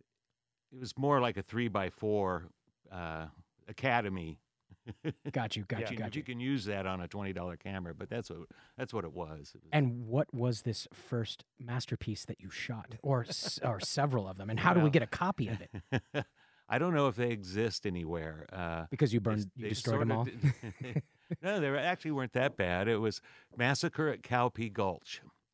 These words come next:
Speaker 2: Cow
Speaker 1: Was
Speaker 2: P?
Speaker 1: Yeah, we, there was an area behind Whittier that was still, uh, wi-, wilderness, and they, somebody, I think it was the Pellissier Dairy,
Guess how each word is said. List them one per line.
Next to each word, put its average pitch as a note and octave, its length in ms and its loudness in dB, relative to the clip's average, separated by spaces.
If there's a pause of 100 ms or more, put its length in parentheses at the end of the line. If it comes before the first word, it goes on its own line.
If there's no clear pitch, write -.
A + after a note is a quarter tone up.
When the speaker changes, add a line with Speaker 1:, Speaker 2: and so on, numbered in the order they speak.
(300)
Speaker 2:
Cow D#3 220 6
Speaker 1:
Was D3+ 160 6
Speaker 2:
P? A#3 400 6 (120)
Speaker 1:
Yeah, A2 220 0
we, A#2+ 240 4
there B2+ 220 0
was C3+ 140 2
an B2 160 0
area C#3 440 2
behind A2+ 500 -2
Whittier G#2 640 0 (420)
that G#2 140 -4
was G2 100 -4
still, G2 440 -2 (100)
uh, F2 380 -6 (300)
wi-, B2+ 220 0
wilderness, A2 640 -2 (460)
and G2+ 260 -2
they, G2+ 180 -2 (460)
somebody, A2 520 -4 (400)
I G#2 40 -8
think D3 180 -2
it C3 40 2
was A2 160 -4
the G2+ 80 -4
Pellissier A2 580 -4
Dairy, G2 460 -2